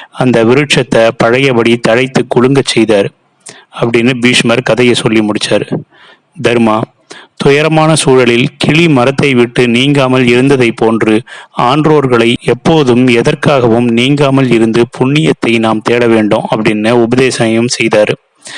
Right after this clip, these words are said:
தர்மரும் அந்த அறிவுரையை கேட்டு தெளிவு பெற்றாரு. இந்த கிளியின் மனோநிலை வாய்த்தால் இன்றைக்கு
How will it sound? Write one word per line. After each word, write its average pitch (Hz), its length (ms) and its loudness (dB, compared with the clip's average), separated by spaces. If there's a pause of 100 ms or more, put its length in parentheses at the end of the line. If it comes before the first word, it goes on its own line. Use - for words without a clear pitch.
(300)
தர்மரும் 131 460 0
அந்த 117 360 0
அறிவுரையை 123 540 2
கேட்டு 113 520 -2
தெளிவு 123 320 2
பெற்றாரு. 107 460 0 (840)
இந்த 131 320 0
கிளியின் 156 540 2
மனோநிலை 127 520 2
வாய்த்தால் 117 680 0 (260)
இன்றைக்கு 123 600 0